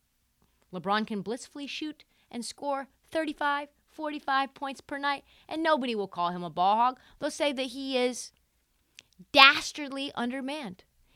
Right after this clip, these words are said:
He is trying desperately to get this team to be competitive. No one will even say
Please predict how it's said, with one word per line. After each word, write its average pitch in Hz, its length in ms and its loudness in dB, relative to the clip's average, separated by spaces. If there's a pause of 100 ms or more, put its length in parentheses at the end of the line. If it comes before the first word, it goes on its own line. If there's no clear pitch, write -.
(140)
He 311 220 -4
is 285 140 -4
trying 285 600 0 (100)
desperately 294 640 0
to 247 80 -6
get 262 200 -8
this 277 160 -10
team 277 280 -10
to 262 80 -14
be 262 100 -8
competitive. 277 600 -2 (220)
No 294 300 4
one 320 240 0
will 302 160 -4
even 294 340 -4
say 285 380 -2